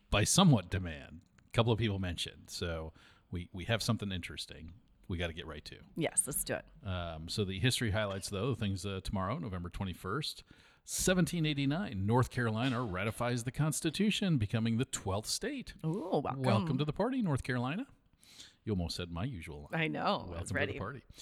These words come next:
Speaker 1: Uh, nineteen forty-six, Harry Truman becomes the first U S president to travel in a submerged submarine.
Speaker 2: Oh, interesting.
Speaker 1: <laughs>
Speaker 2: On purpose.
Speaker 1: I guess. Uh, nineteen seventy-four,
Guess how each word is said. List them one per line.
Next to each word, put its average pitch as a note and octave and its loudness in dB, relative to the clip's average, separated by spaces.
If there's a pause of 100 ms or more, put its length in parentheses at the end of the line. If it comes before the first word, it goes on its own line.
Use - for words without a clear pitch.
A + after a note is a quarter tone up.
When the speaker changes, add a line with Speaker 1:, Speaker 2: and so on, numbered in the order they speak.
(280)
Speaker 1:
Uh, A2 4
nineteen C#3 4
forty-six, C3 -2 (180)
Harry D#3 -6
Truman E3 4
becomes A#2 2
the G2 -4
first - 2
U E3+ 4
S E3+ 2
president A2 2 (540)
to - 2
travel A2+ -2
in G#2 0
a F#2 0
submerged G2+ -2
submarine. G#2+ -2 (180)
Speaker 2:
Oh, C#4+ -4
interesting. D#3 -6 (100)
Speaker 1:
<laughs> A4 -2
Speaker 2:
On F#3 -2
purpose. - 0 (100)
Speaker 1:
I A2 -4
guess. G#2 -8 (580)
Uh, G#2+ 2
nineteen B2 4
seventy-four, A#2+ -2